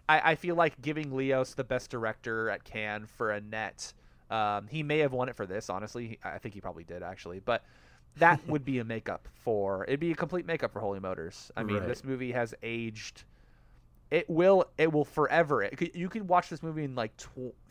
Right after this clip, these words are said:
Speaker 1: th-, uh, you know, <laughs> what would it be thirty twenty, a hundred
Speaker 2: <laughs>
Speaker 1: years from now, right? Is that a hundred years
Speaker 2: Yeah,
Speaker 1: from
Speaker 2: you
Speaker 1: now?
Speaker 2: can watch this movie in twenty twenty-two.
Speaker 1: Wait, the, <laughs> yeah,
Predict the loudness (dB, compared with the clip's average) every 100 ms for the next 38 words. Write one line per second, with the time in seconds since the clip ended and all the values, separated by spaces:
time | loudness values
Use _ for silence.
0 | -20 -16 -8 -4 -4 -4 -6 -10 -20 -20
1 | -20 -6 -6 -6 -8 -6 0 0 0 -2
2 | -6 -12 -20 4 8 8 4 -2 -4 0
3 | 0 0 -2 2 4 2 2 -2 0 -2
4 | -2 -4 -4 -2 0 0 0 -2 -2 -4
5 | -2 2 2 4 4 2 -2 -2 -2 -2
6 | -4 -2 0 -2 -2 -4 -4 -4 -4 -4
7 | -10 -18 -20 _ -20 -8 2 2 0 2
8 | 2 2 -6 -14 -20 -18 -18 -18 _ _
9 | -14 -8 -2 -2